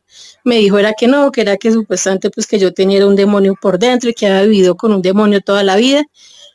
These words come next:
pero, pues, yo toda la vida he sido muy, muy espiritual realmente, y yo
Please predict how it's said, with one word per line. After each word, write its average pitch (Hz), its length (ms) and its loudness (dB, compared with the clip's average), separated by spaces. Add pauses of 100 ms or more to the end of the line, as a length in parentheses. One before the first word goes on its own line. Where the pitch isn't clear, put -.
(140)
pero, 277 220 0
pues, 240 200 0
yo 202 140 0
toda 220 160 -2
la 240 140 2
vida 190 160 4
he 196 40 0
sido 220 320 2
muy, 240 680 2
muy 254 200 0
espiritual 233 580 -2
realmente, 226 420 0
y 233 40 0
yo 214 280 2